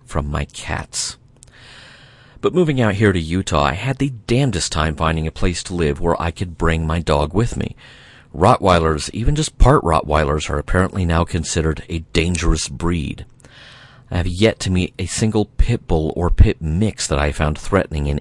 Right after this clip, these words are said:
any way. Every pit I've ever met in person has been an absolutely lovely mobile repository of dog slobber and affection.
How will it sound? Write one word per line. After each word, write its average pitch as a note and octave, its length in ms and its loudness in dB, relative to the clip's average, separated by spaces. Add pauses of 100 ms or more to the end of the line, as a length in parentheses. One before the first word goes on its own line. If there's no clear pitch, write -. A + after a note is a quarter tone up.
any F2 200 2
way. E2 360 0 (400)
Every - 200 0
pit - 360 6
I've D2+ 160 -2
ever C#2+ 200 -2
met C#2+ 180 -4
in C#2+ 100 -10
person C#2 340 -2
has F#2 120 -4
been G2+ 120 0
an F#2 80 0
absolutely F2+ 560 0
lovely D#2+ 420 0
mobile F2 420 0
repository F#2 720 0
of D#2+ 180 -6
dog F#2 260 2
slobber F#2 480 -2 (240)
and E2+ 120 -4
affection. - 640 -6